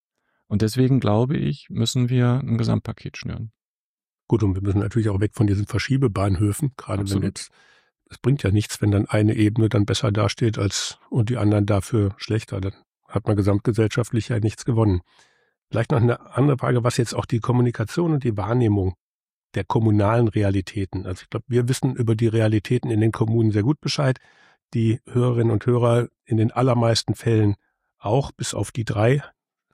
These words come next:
Speaker 2: Schöne Grüße, die sich jetzt verirrt haben und den, und den Podcast sozusagen zufällig hören. Ich hab auf dem GovTech-Gipfel Ende Februar mit ein paar Leuten gesprochen, gerade so bei den Startups, und die waren wirklich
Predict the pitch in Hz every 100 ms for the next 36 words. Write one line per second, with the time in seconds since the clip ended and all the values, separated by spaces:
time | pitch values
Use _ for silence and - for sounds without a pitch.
0 | _ - 113 104 113 139 151 139 139 113
1 | 107 - 101 - 123 131 - 110 117 104
2 | 107 98 98 _ _ - 113 - 98 127
3 | - - 107 - 107 110 98 95 92 180
4 | - 151 - 143 131 127 _ _ _ _
5 | _ _ - 123 - 123 120 113 - -
6 | 139 - 139 - 123 - 120 117 120 -
7 | 123 120 113 107 _ _ _ _ 117 120
8 | 107 110 104 107 127 - 120 - 113 -
9 | 107 101 107 107 107 - 98 92 - 110
10 | 135 123 117 - 110 - 92 98 117 -
11 | _ - - 104 139 - 156 -